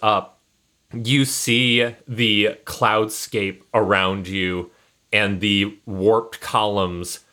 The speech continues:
slowly dissipate as if, like, fog dissipating in the bright light of the sun. And you can now see a cracked ceiling above you, and you see blue skies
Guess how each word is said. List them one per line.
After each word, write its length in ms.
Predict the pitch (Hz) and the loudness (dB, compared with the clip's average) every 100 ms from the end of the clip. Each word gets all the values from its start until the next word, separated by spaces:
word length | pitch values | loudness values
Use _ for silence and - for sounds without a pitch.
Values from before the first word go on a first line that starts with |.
| _ _ | _ _
slowly 680 | - - 131 131 131 123 104 | -6 -2 2 4 4 0 -2
dissipate 720 | 104 101 - - 98 87 90 | -2 -2 -4 -4 -2 0 0
as 220 | 95 87 | -2 -2
if, 260 | 92 - 104 | -4 -4 -4
like, 280 | 95 90 | -2 -4
fog 680 | - - - 104 95 90 80 | -8 -6 0 2 2 0 -2
dissipating 720 | 95 - 92 107 92 90 85 | -6 -6 -8 -4 -2 -2 -2
in 140 | 87 85 | -4 -4
the 60 | |
bright 360 | 80 92 90 101 | 0 0 0 0
light 160 | 90 | 0
of 120 | 85 80 | 0 -4
the 80 | |
sun. 500 | - - 87 82 80 - _ _ _ _ - | -6 -2 -2 -4 -8 -16 _ _ _ _ -2
And 500 | 104 98 98 98 104 _ _ | 0 2 2 2 0 _ _
you 320 | - 110 127 151 | -12 -2 0 0
can 300 | 147 120 110 | -2 -2 0
now 380 | 107 113 120 | 2 2 0
see 880 | 117 - - 120 110 104 101 95 95 _ _ _ - | -4 -8 -4 -2 0 0 2 0 -4 _ _ _ -2
a 140 | 107 | -2
cracked 560 | - - 131 120 - - | -2 -2 0 0 -6 -12
ceiling 760 | - - 110 98 92 85 87 - _ _ | -10 -4 -4 0 0 -2 -6 -14 _ _
above 400 | 117 98 92 82 | -2 2 0 0
you, 340 | 90 85 82 82 _ _ _ | -2 -2 -2 -8 _ _ _
and 180 | 104 98 | -2 0
you 100 | 104 | 0
see 280 | 110 - 113 | -2 0 -2
blue 420 | 92 98 104 110 | 0 -2 0 0
skies 680 | 107 - 101 95 90 85 | -2 0 0 2 0 -2